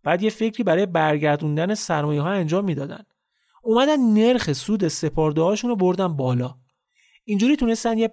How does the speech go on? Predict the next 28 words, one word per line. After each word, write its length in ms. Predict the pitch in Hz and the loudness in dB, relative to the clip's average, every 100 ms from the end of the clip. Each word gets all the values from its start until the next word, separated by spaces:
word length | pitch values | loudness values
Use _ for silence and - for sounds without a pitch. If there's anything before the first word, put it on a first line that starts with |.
| 202 | 0
بخشی 360 | 180 202 - | 0 0 0
از 120 | 175 135 | -2 -2
سرمایه‌ها 640 | - 143 143 143 143 151 | -4 -4 -2 -2 -2 -2
رو 80 | 196 | -2
دوباره 460 | 160 147 147 151 | 0 2 4 2
برگردونن 640 | 185 165 147 139 127 127 127 | 2 2 0 -2 -4 -6 -8
داخل. 340 | 131 - - _ _ _ _ _ _ _ | -12 -18 -20 _ _ _ _ _ _ _
حالا 220 | - 196 | -2 0
از 200 | 220 185 | 2 2
اون 80 | 220 | 2
طرفم 460 | 214 160 135 135 127 | 2 0 0 -2 0
بانک 280 | 165 208 170 | 0 0 -2
مرکزی 500 | 143 139 143 135 185 | -2 -4 -4 -2 -2
آمریکا 640 | - 135 139 131 175 220 - _ _ - | -2 0 0 2 2 0 -4 _ _ -4
نرخ 480 | 165 180 233 254 262 | 0 2 2 0 -2
سود 340 | 233 - 220 | -4 0 2
وام‌های 760 | 233 170 147 147 147 123 175 175 | 2 2 2 2 2 0 2 2
بانکی 580 | 131 135 135 135 - 202 | 0 0 0 -2 -4 0
رو 360 | 208 147 139 - _ _ _ - | 2 0 -2 -8 _ _ _ -4
از 160 | 156 | -2
سه 240 | - - 160 | -2 0 2
و 120 | 160 | 2
نیم 200 | 160 160 | 0 0
درصد 680 | 160 160 160 - 208 226 - - _ _ | 2 2 0 0 0 0 -4 -16 _ _
اوورد 420 | - 160 185 247 | 2 4 4 4
روی 160 | 214 233 | 4 2
شش 240 | - 151 | 2 -2
درصد 600 | 127 147 131 127 143 - | -2 -4 -4 -4 -8 -10